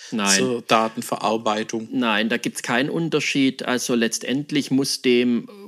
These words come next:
Speaker 1: Kunden oder dem Mandanten, je nachdem, was man hat, von dem man die Daten erheben will, klar machen, "Pass auf, zum Prozessablauf unserer Geschäftsbeziehung gehört, dass wir über dich folgende Daten erheben und verarbeiten." Und dann muss das aufgelistet werden und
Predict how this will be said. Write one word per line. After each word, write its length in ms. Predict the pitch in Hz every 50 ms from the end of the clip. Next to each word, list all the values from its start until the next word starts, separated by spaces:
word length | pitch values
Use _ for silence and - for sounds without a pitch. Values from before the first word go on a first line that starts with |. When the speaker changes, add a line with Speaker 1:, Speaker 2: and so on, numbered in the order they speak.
| - -
Speaker 1:
Kunden 800 | - - 131 131 151 180 196 196 - - 185 180 175 170 156 -
oder 440 | - - 101 104 - - 104 101 101
dem 460 | - - 104 98 95 95 92 87 -
Mandanten, 760 | 92 95 98 95 87 98 101 117 139 139 - - 135 127 120
je 140 | 107 104 101
nachdem, 460 | 107 104 - - 110 113 120 113 98
was 240 | 98 98 - - -
man 200 | 95 98 98 -
hat, 200 | 123 - - -
von 160 | - - 98
dem 160 | 104 107 110
man 160 | 107 104 104
die 140 | 95 110 -
Daten 340 | - 98 95 104 - - -
erheben 500 | - 92 - 107 113 123 - 143 127 120
will, 200 | 127 123 117 110
klar 360 | - - 113 101 98 110 139
machen, 400 | 156 160 156 147 - 170 165 160 - - - - - - - - - -
"Pass 220 | - 131 113 -
auf, 480 | - 135 151 175 190 185 - - - -
zum 480 | - - 180 190 208 220 226 214 - - - - - _ - -
Prozessablauf 1300 | - - - 135 - - - - 170 202 226 - - - - 156 160 - - 165 156 151 151 156 151 -
unserer 400 | - 156 160 147 - 123 123 113
Geschäftsbeziehung 920 | 123 - - 160 165 - - - - 165 - - - 175 165 156 143 127
gehört, 520 | 120 113 113 135 165 208 208 - - -
dass 240 | 139 131 143 - -
wir 180 | 156 147 147 135
über 240 | - 131 110 123 117
dich 360 | - - 165 175 175 - -
folgende 540 | - 139 135 131 139 135 143 131 120 127 110
Daten 400 | - 113 110 110 117 - - 127
erheben 520 | - 104 92 113 127 135 151 160 151 -
und 160 | - - -
verarbeiten." 760 | - - - - 95 104 110 - - - - - - - -
Und 160 | - 104 -
dann 120 | 107 123 127
muss 120 | 123 120
das 160 | - 113 110
aufgelistet 680 | - 185 196 - - 208 202 190 190 - - - - -
werden 320 | - 143 147 - - 143 -
und 200 | 131 139 120